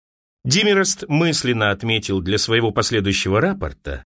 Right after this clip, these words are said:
что ни разу за время взлета он ни в чем не мог упрекнуть Энсона Хэрриса, безупречно поднявшего лайнер в воздух.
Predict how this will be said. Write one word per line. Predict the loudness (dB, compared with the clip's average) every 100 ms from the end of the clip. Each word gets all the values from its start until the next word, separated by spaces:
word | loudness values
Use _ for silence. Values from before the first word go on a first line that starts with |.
| _ -4
что | 2 2
ни | 4
разу | 4 2 2 2
за | 2
время | 2 2 0
взлета | 0 0 2 2
он | 2
ни | 0
в |
чем | -2 0 2 0
не | 0
мог | 0 -2
упрекнуть | -2 -2 0 -2 -2
Энсона | 0 0 2 0 0
Хэрриса, | 2 0 2 0 -2 -6 -8 _ _ -4
безупречно | 0 2 2 2 2 2 0 -2 0
поднявшего | 0 0 -2 -2 -2 -2
лайнер | 0 0 0 -2
в | -4
воздух. | -8 -10 -14 -20